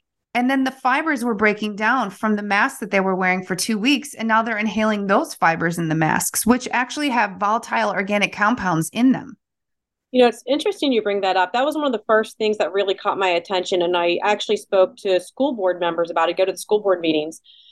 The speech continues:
Speaker 2: because we have a hyperbaric chamber here.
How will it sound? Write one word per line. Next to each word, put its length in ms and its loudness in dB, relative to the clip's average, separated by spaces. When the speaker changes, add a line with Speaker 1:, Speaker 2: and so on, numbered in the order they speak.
Speaker 2:
because 480 0
we 160 0
have 160 0
a 20 -6
hyperbaric 640 0
chamber 420 0
here. 380 0